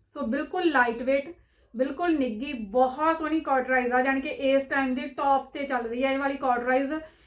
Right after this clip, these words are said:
ਕਿਉਂਕਿ ਇਹਨੂੰ ਭੈਣਾਂ ਅੱਖਾਂ ਬੰਦ ਕਰਕੇ ਲੈ ਰਹੀਆਂ ਨੇ, ਕਿਉਂਕਿ ਇੰਨੀ ਲਾਈਟ weight। ਬਿਲਕੁਲ ਅੱਗੇ ਪਸ਼ਮੀਨਾ ਜ਼ਿਆਦਾ ਚੱਲਦਾ ਸੀ, cauterize ਭੈਣਾਂ ਬਹੁਤ ਘੱਟ ਪਾਉਂਦੀਆਂ ਸੀ, ਖਾਸ ਕਰ ਉਹ ਜੋ ਮੇਰੇ ਵਾਂਗੂ ਹੈਵੀ ਨੇ, ਕਿਉਂਕਿ ਸਾਨੂੰ ਹੁੰਦਾ ਕਿ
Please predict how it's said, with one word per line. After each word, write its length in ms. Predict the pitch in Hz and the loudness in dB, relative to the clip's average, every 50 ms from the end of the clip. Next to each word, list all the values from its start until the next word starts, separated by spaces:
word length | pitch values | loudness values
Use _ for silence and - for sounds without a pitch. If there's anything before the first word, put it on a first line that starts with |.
| _ _ _ - | _ _ _ -8
ਕਿਉਂਕਿ 200 | 294 285 285 330 | -6 -4 0 0
ਇਹਨੂੰ 240 | 311 302 320 359 359 359 | 2 2 2 0 0 2
ਭੈਣਾਂ 300 | 370 349 320 302 311 302 | 2 2 4 4 4 2
ਅੱਖਾਂ 220 | 277 - 302 302 285 | 2 -2 -4 -4 0
ਬੰਦ 260 | 254 262 254 247 247 | 0 0 0 0 0
ਕਰਕੇ 320 | 247 254 247 247 254 240 | 0 0 0 0 -2 -4
ਲੈ 200 | 220 226 220 214 214 | -4 -4 -4 -6 -6
ਰਹੀਆਂ 260 | 233 233 247 254 254 | -6 -6 -4 -4 -2
ਨੇ, 120 | 247 240 240 - - _ - | -2 -4 -6 -10 -14 _ -12
ਕਿਉਂਕਿ 200 | 294 294 311 339 | -10 -6 -6 -6
ਇੰਨੀ 440 | - - 302 294 285 302 320 349 349 | -4 -4 -4 -2 0 2 4 4 4
ਲਾਈਟ 380 | 320 294 269 262 254 254 254 269 | 6 6 6 4 4 2 0 -2
weight। 220 | 294 302 285 320 | -2 -2 -2 -2
ਬਿਲਕੁਲ 460 | 285 220 208 262 277 277 - 349 339 330 | -2 -2 -2 -2 -2 -2 -4 -2 -2 -2
ਅੱਗੇ 180 | 285 285 320 - | -2 -2 -4 -4
ਪਸ਼ਮੀਨਾ 500 | 320 320 - 311 277 277 269 269 277 277 | -6 -6 -4 -2 0 2 4 4 4 4
ਜ਼ਿਆਦਾ 220 | 269 269 269 269 | 4 4 4 4
ਚੱਲਦਾ 300 | 262 269 262 247 254 262 254 | 4 2 2 2 2 0 -2
ਸੀ, 140 | 285 311 - - | -2 -4 -4 -2
cauterize 460 | 277 262 254 262 262 262 269 254 254 | -2 -2 -2 -2 -2 -2 -2 -2 -2
ਭੈਣਾਂ 220 | 302 294 285 285 285 247 214 | -4 -2 -2 -2 -2 -2 0
ਬਹੁਤ 380 | 233 240 233 277 277 285 294 | 0 0 2 0 -2 -2 -2
ਘੱਟ 160 | 302 294 294 277 | -4 -4 -4 -4
ਪਾਉਂਦੀਆਂ 400 | 247 254 247 240 247 262 277 285 | -4 -4 -4 -2 -2 -2 -4 -4
ਸੀ, 80 | 285 | -6
ਖਾਸ 280 | - 269 254 240 240 240 | -6 -4 -2 -2 -2 -2
ਕਰ 220 | - 277 254 254 | -2 0 2 2
ਉਹ 120 | 262 285 285 | 2 0 -2
ਜੋ 280 | 262 277 269 262 277 262 | -2 0 0 2 2 0
ਮੇਰੇ 240 | 254 254 240 240 240 | 0 2 2 2 2
ਵਾਂਗੂ 420 | 240 247 240 240 240 262 269 277 269 - _ _ - 262 | 2 0 -2 -2 -2 -2 -2 -2 -4 -8 _ _ -8 -6
ਹੈਵੀ 320 | 247 233 220 226 254 254 | -6 -4 -4 -2 -2 -2
ਨੇ, 160 | 269 302 339 359 - - - - - _ _ - - | 0 0 -2 -4 -6 -12 -20 -20 -20 _ _ -6 -4
ਕਿਉਂਕਿ 220 | 302 302 339 359 | -2 0 2 4
ਸਾਨੂੰ 280 | 370 339 302 294 320 330 | 4 4 4 4 4 4
ਹੁੰਦਾ 300 | 330 320 311 320 330 349 359 349 - - _ _ _ - | 4 4 4 4 2 2 2 -2 -6 -18 _ _ _ -8
ਕਿ 120 | 330 | -6